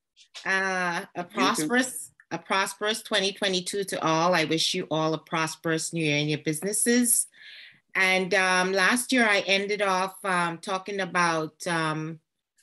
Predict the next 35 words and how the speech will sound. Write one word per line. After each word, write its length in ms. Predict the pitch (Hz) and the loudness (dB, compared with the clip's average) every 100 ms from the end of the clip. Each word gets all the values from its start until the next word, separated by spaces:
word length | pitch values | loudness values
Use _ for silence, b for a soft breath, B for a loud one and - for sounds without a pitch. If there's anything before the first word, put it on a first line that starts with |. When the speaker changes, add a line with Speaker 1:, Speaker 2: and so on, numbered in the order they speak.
| b 180 | b -6
Speaker 1:
an 100 | 175 | -2
upcoming 580 | 185 - 220 214 208 180 | -2 0 0 2 0 4
boot 260 | 196 208 | 2 2
camp. 420 | - 220 226 311 381 _ _ - | 0 2 2 0 -6 _ _ -2
And, 360 | 196 196 190 190 | 0 0 0 2
um, 680 | 185 175 170 165 170 165 - _ - | 4 4 2 -2 -6 -12 -18 _ -2
this 300 | 226 359 - | 0 0 -2
year 480 | 226 214 208 262 - _ _ b b b - | 0 0 0 -2 -8 _ _ b b b -4
I 100 | 196 | -2
can 180 | 220 214 | -2 -2
say, 460 | - 214 208 208 | 2 2 4 4
um, 460 | 196 180 170 165 156 | 4 4 4 2 -4
I 100 | 165 | -4
have 240 | 185 185 185 | -2 -4 -4
an 80 | 175 | -4
amazing 640 | 170 190 220 240 254 247 | 0 0 0 -2 -2 -6
team, 560 | - 226 220 262 302 320 | -6 -4 -2 -4 -6 -6
and 220 | 170 180 180 | -2 -2 -2
we 160 | 180 | -4
do 140 | 208 254 | -2 0
have 200 | 208 202 | 0 0
a 60 | |
date 420 | 160 185 233 - - | 0 2 2 -2 -6
for 120 | 190 | -4
the 100 | 170 | -2
boot 260 | 175 170 | -2 -2
camp. 380 | - 190 202 240 B B B B | -2 0 0 -2 B B B B
It's 180 | 175 175 | -4 0
February 380 | 214 185 196 220 | 0 2 2 2
thirteenth, 920 | 208 196 - - 220 226 262 - - _ _ _ _ - | 0 0 -2 -6 -2 0 0 -2 -12 _ _ _ _ -4
the 80 | 180 | -2
Sunday 420 | - 202 202 214 | 0 0 2 0
just 260 | 202 208 - | 0 -2 -2
before 320 | 190 196 185 | -4 0 2
Valentine's. 960 | 180 165 175 196 214 196 208 240 285 | 2 2 0 -4 -4 -2 -2 -4 -10